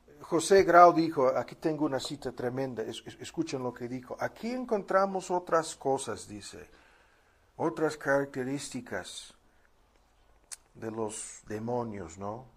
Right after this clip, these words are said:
Y, y la cita es la siguiente, "rasgos de violencia,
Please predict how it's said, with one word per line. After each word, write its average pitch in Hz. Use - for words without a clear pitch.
Y, 117
y 127
la 123
cita 127
es -
la 104
siguiente, 107
"rasgos 220
de 202
violencia, 196